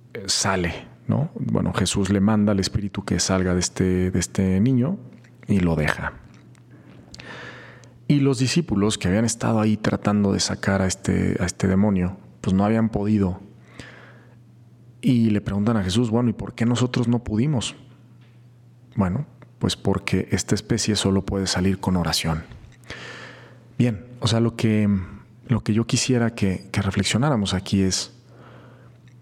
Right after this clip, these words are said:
em, hay veces en la vida en donde nosotros,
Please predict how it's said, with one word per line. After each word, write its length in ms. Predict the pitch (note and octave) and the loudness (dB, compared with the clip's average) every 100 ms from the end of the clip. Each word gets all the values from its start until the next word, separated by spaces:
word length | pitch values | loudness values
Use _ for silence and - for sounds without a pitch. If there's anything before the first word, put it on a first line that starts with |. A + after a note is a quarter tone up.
| - - | -20 -8
em, 600 | C#4+ G#2+ G#2+ G#2 G#2 G#2 - - - - | 0 2 4 4 4 2 0 -8 -20 -4
hay 140 | - D3+ | 0 4
veces 320 | D3+ B2 A2 | 2 0 0
en 100 | G#2 | 2
la 80 | G2 | 4
vida 300 | A2+ G#2+ G2 | 4 4 4
en 80 | F#2+ | 4
donde 260 | F2+ F2+ | 4 2
nosotros, 800 | F2+ F#2+ - A2 A2 A#2 - - | 2 2 2 2 0 0 -2 -6